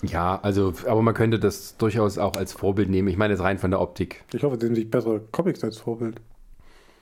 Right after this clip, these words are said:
Speaker 2: Entschuldigung, ja, der Bash muss
Speaker 1: Ja.
Speaker 2: sein. Dieses Ding war wirklich
Speaker 1: Ist ja
Speaker 2: kacke.
Speaker 1: nicht schwer bei den Fantastic Four, ist ja
Speaker 2: Ja,
Speaker 1: so
Speaker 2: ich finde
Speaker 1: groß.
Speaker 2: auch, dass, auch das Spannende ist natürlich dann, äh, dass du natürlich so Gegner wie den, wie Doktor Doom natürlich damit ins Universum holst.
Speaker 1: Ja.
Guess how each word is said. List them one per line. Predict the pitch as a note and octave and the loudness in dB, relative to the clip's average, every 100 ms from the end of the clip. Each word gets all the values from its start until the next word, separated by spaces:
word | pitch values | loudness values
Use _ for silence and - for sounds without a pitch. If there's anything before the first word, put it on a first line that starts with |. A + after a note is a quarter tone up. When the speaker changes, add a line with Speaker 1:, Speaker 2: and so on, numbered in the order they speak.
| _ _ _ | _ _ _
Speaker 2:
Entschuldigung, | - - C#3 D#3 D3+ | -18 2 6 6 6
ja, | C3+ C#3+ | 4 2
der | D#3 | 2
Bash | - D#3 - | 2 0 2
muss | D3 | 2
Speaker 1:
Ja. | |
Speaker 2:
sein. | G2 D3 | 4 2
Dieses | B2+ B2 A#2+ | 0 -2 0
Ding | C#3 | 2
war | B2+ A#2 | 2 0
wirklich | B2 - | -4 -4
Speaker 1:
Ist | |
ja | - | -2
Speaker 2:
kacke. | G2+ | 2
Speaker 1:
nicht | G2+ - | 0 0
schwer | F2+ E2 | -2 0
bei | E2 | -2
den | D#2 | -2
Fantastic | F2+ E2+ F2 F2+ | -6 -8 -10 -8
Four, | F2+ D#2+ | -6 -6
ist | - | -4
ja | |
Speaker 2:
Ja, | E2 | -2
Speaker 1:
so | F2+ | 0
Speaker 2:
ich | F2+ | 0
finde | - E3+ | 2 4
Speaker 1:
groß. | F#3+ | 4
Speaker 2:
auch, | D#3 | 4
dass, | D3 | 2
auch | C3+ C3+ | 0 -2
das | C3 - | -4 -2
Spannende | A#2+ C3+ D3+ | 0 0 0
ist | |
natürlich | C#3 C#3 B2 | 0 -4 -2
dann, | C3 B2+ | -2 0
äh, | A#2+ A#2 | -2 -2
dass | A2+ | -2
du | - | -2
natürlich | A#2 A#2 | -2 -2
so | - | -4
Gegner | A2 B2+ B2 A#2+ | -2 -2 0 0
wie | A2+ | 2
den, | A2+ A2+ G#2+ | 2 0 -2
wie | G#2+ G#2+ | 0 -2
Doktor | A2 - | -2 -6
Doom | G2+ C#3+ G#3+ | -2 2 2
natürlich | C#3 A2+ | 2 -2
damit | G#2+ G#2+ G#2+ | -2 -4 -4
ins | G#2 - | -6 -6
Universum | A2+ G2+ G#2 G2+ G#2 | -8 -4 -4 -4 -4
holst. | A2+ B2+ - - | -4 -6 -8 -2
Speaker 1:
Ja. | F#2+ E2+ E2 F2 | 0 0 -2 -4